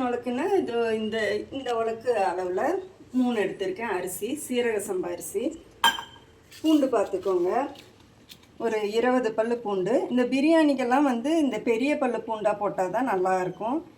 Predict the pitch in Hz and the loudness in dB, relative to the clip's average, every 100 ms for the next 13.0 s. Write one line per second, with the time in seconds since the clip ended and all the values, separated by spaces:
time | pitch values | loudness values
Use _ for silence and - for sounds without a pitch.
0 | - - - - - 392 302 226 226 226 | -20 -20 -20 -18 -12 -8 -6 -2 -2 -2
1 | 220 220 240 233 208 208 196 202 339 - | -2 -2 -2 -4 -6 -4 -2 0 0 -2
2 | - - - - - - 254 262 269 240 | -14 -20 -20 -20 -20 -10 -2 0 0 2
3 | 196 175 175 226 311 - 220 220 214 220 | 2 2 0 0 -2 -6 -4 0 2 0
4 | 208 185 180 269 247 233 254 247 - 214 | -2 -4 -4 -2 -2 0 2 0 -2 0
5 | 220 233 220 196 190 185 175 190 254 190 | 2 0 0 2 2 0 0 0 2 0
6 | 165 180 185 185 214 320 359 - - 208 | -2 -2 -2 0 -2 -4 -4 -16 -6 -2
7 | 220 302 349 202 - 233 226 196 180 185 | 2 2 2 2 0 -2 -2 0 0 0
8 | 233 349 - - - - - 208 196 196 | 0 -2 -8 -20 -20 -14 -6 -4 -4 -2
9 | 202 208 226 - 185 226 311 - - - | 4 6 4 4 0 0 0 -8 -20 -20
10 | - - 208 - 247 247 185 170 180 277 | -10 -2 -2 0 0 2 0 0 0 -2
11 | - - - - - - - - - - | -4 -20 -20 -20 -20 -20 -18 -18 -18 -20
12 | - - 214 170 240 208 180 180 170 185 | -20 -10 -8 -4 -4 -4 -2 -2 0 0